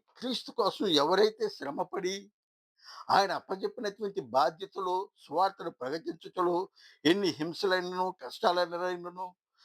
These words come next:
బాధలైనను ఎదుర్కొని నిలబడినట్లయితే ఖచ్చితంగా ఆయన నీ కోసం సిద్ధపరిచినటువంటి అక్షయ కిరీటం ఇస్తాడని విశ్వాసులైనటువంటి,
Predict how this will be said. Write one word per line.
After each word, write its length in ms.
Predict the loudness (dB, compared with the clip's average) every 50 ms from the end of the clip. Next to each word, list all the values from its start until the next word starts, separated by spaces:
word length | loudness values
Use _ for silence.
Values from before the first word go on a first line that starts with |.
| -20 _ _ 2
బాధలైనను 760 | 4 6 6 6 4 0 -4 -6 -6 -6 -6 -8 -10 -8 -8 -8 -8 -8
ఎదుర్కొని 480 | -8 -10 -10 -8 -6 -6 -6 -6 -6 -8 -10 -12 _ -14
నిలబడినట్లయితే 960 | -8 -2 0 0 2 2 2 0 0 -2 -4 -8 -8 -8 -8 -8 -6 -6 -6 -4 -4 -6 -8 -10 _ _ _ _ _ _ _ 4
ఖచ్చితంగా 580 | 4 4 2 -6 -8 -6 -4 -2 2 4 4 4 6 6 6
ఆయన 200 | 4 4 2 -2 -6
నీ 200 | -8 -8 -8 -8
కోసం 380 | -6 _ -2 -2 -2 -4 -8 -16
సిద్ధపరిచినటువంటి 1160 | -16 -14 -14 -12 -10 -10 -10 -10 -10 -12 -12 _ -12 -12 -12 -10 -10 -10 -10 -10 -6 -4 -2 -2 -2 -2 -6 -8 _ -20 -20 -20 -20 -4 2 4 4
అక్షయ 400 | 4 4 0 -2 2 2 2 2
కిరీటం 500 | 2 0 0 0 0 0 -2 -2 -4 -4
ఇస్తాడని 680 | -6 -4 0 2 2 2 2 0 -6 -8 -8 -10 -12 -12 -14 -16 _ _ _ _ _ _ -20 -20 -20 _ _ -4
విశ్వాసులైనటువంటి, 1160 | -4 -2 0 4 4 4 4 2 -4 -8 -8 -6 -8 -8 -10 -12 -10 -10 -10 -10 -10 -10